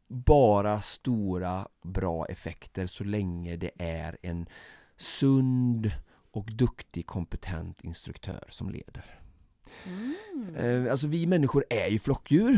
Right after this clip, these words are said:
Speaker 1: Eh, en klyscha, jag vet, men liksom, vi gillar våra familjer, vi gillar jul och vi samlas
Speaker 2: Mm.
Speaker 1: runt den och värme och kärlek och dela tillsammans och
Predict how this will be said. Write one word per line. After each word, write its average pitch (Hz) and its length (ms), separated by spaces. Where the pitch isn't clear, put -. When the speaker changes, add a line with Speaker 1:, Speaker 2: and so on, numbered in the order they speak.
Speaker 1:
Eh, 123 140
en 123 80
klyscha, 147 500
jag 151 100
vet, 165 380
men 131 280
liksom, 123 320
vi 120 60
gillar 110 260
våra 104 160
familjer, 123 520
vi 101 80
gillar 95 220
jul 165 480
och 143 220
vi 131 200
samlas 131 520
Speaker 2:
Mm. 135 120
Speaker 1:
runt 139 120
den 151 320
och 139 280
värme 123 340
och 123 200
kärlek 113 400
och 117 80
dela 113 260
tillsammans 113 540
och 110 180